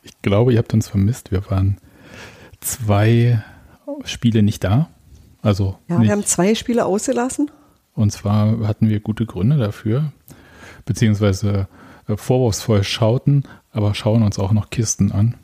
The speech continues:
Speaker 2: Ja.
Speaker 1: Und da war so ein Umzug zu bewältigen. Und, äh, jetzt für diejenigen, die über Union nur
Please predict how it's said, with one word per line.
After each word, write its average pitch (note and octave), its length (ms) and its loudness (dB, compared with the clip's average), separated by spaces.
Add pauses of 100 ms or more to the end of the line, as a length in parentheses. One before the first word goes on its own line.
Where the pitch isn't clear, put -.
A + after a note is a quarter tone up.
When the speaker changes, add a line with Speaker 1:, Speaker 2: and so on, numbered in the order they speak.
(260)
Speaker 2:
Ja. E3 240 0
Speaker 1:
Und G#2 480 0 (420)
da F#2+ 120 -4
war G2 120 2
so G2 80 2
ein F#2 60 2
Umzug F#2+ 360 -4
zu F#2+ 180 -4
bewältigen. F#2+ 600 0 (1300)
Und, G2+ 420 2 (180)
äh, A2+ 140 2
jetzt G#2 200 -2
für B2 120 2
diejenigen, A2+ 880 0
die A2 240 -2
über A#2+ 240 0
Union A2+ 500 2
nur D#3 400 2